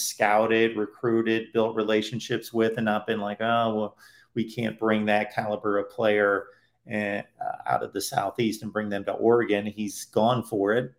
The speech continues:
and, and been successful. And so I don't know that this season is gonna be any kind of banner season. It's typically difficult to, to win big, but considering the conference schedule and, um,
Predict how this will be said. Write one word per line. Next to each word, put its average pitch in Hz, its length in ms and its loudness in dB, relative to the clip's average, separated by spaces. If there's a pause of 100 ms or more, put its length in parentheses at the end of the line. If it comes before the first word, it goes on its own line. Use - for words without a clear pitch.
(120)
and, 104 200 -2
and 101 240 -4
been 104 180 -2
successful. 117 880 0 (540)
And 113 420 0
so 110 720 4 (1500)
I 135 140 8
don't 123 260 2
know 113 580 4 (300)
that - 240 2
this 131 280 6
season 127 380 -2
is 107 100 -4
gonna 117 180 -4
be 110 120 -4
any 110 160 -4
kind 107 180 -4
of 98 80 -6
banner 110 320 0
season. 120 520 0
It's 120 260 -4
typically 117 440 -4
difficult 113 580 -2
to, 113 220 -4
to 113 100 -4
win 113 280 -2
big, 120 380 0
but 120 400 0 (760)
considering 143 600 2
the 113 100 2
conference 135 580 0
schedule 165 880 2
and, 123 480 0
um, 113 560 0